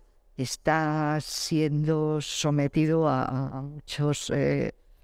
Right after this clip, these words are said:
digamos, me, me sale en catalán, sacsejaments, ¿no? En, a, a muchos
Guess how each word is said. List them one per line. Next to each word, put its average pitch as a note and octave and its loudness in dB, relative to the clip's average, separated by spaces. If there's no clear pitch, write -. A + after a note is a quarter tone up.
digamos, C3+ 2
me, B2+ 0
me B2+ -2
sale D3 0
en D3 0
catalán, C#3 0
sacsejaments, D#3+ 0
¿no? D#3+ 2
En, C#3+ 2
a, C#3+ 0
a C3+ 0
muchos D3 -2